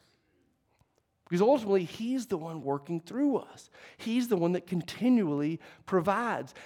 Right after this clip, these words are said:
And the more that we give, the more he provides. The second thing Paul is saying when he says, "Thanks be to God for his inexpressible gift," is he's simply describing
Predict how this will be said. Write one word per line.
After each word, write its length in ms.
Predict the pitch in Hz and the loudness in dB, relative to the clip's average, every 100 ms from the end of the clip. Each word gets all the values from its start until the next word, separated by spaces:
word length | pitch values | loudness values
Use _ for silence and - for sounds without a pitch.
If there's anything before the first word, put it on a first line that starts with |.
| - | 2
And 120 | 170 | 4
the 80 | 151 | 4
more 220 | 160 226 | 4 4
that 80 | 202 | 4
we 120 | 208 | 0
give, 420 | 151 220 262 202 | 0 2 2 2
the 80 | 190 | 0
more 720 | 180 196 254 285 226 190 220 220 - _ | 0 2 6 6 6 2 -2 -8 -20 _
he 480 | - 247 202 196 208 - _ - | -6 -4 -2 -4 -8 -14 _ -4
provides. 960 | 190 180 214 247 196 - - - - _ _ _ _ _ _ _ _ _ _ _ _ _ _ | -2 0 0 -2 -10 -14 -18 -20 -20 _ _ _ _ _ _ _ _ _ _ _ _ _ _
The 60 | 117 | -4
second 260 | 226 220 | -4 2
thing 120 | 180 | 0
Paul 200 | 151 131 | 2 0
is 80 | 127 | 0
saying 380 | 127 131 127 135 | -2 -2 -2 0
when 80 | 135 | -2
he 80 | 123 | -2
says, 180 | 131 | -6
"Thanks 280 | - 147 127 | -4 -4 -4
be 100 | - | -6
to 80 | 120 | -4
God 240 | 117 113 | -2 -4
for 80 | 117 | -4
his 140 | 117 117 | -6 -4
inexpressible 560 | 117 113 117 117 117 | -6 -6 -10 -8 -14
gift," 320 | 107 107 135 - - | -8 -8 -8 -14 -12
is 140 | 147 - | -10 -8
he's 260 | 143 113 - - | -10 -12 -18 -20
simply 460 | - - 170 175 180 | -6 0 0 0 -6
describing 720 | 151 143 180 160 143 127 | -6 -6 -4 0 2 2